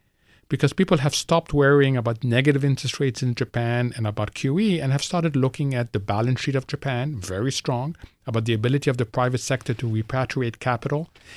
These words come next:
and a pretty good ba-, uh, current account situation. So we are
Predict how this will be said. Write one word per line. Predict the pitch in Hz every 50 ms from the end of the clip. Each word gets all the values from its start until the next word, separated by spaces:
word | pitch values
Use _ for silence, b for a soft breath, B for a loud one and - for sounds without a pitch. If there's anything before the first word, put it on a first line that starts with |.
| B B B B -
and | 156 160 165 170 170 170 170 165 139 - - b b b b b b _ _ -
a | - 147
pretty | - - - 156 156 151
good | 135 - 139 120 -
ba-, | 123 120 123 135 -
uh, | 170 143 143 170 -
current | - - 131 127 117
account | 123 113 - 113 113 110 107 - -
situation. | - - - - - 117 98 101 - - - _ _ B B B B B B B B B
So | - - 151 147
we | 147 143 190 233
are | 254 185 175 175 175 175 175 170 -